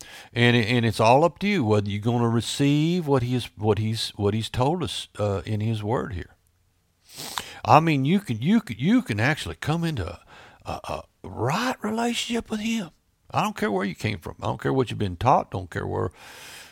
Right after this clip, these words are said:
what part of the world you're in, what part of, what religion, what church member, what denomination, uh, no church, n-, whatever.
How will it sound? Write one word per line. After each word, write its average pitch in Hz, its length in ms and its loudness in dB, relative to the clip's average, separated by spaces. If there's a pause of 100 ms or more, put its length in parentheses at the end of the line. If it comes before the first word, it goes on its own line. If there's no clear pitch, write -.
(120)
what 90 260 -16
part 110 220 8
of 104 40 2
the 90 60 -2
world 156 500 6
you're 196 220 4
in, 202 380 4
what 120 260 4
part 113 320 6
of, 92 160 -6
what 92 240 -2
religion, 170 680 -2
what 95 260 0
church 170 360 0
member, 196 460 0
what 87 460 -4
denomination, 151 1200 -2
uh, 95 260 -2
no 135 240 2
church, 196 580 2
n-, - 400 -14
whatever. 170 680 -2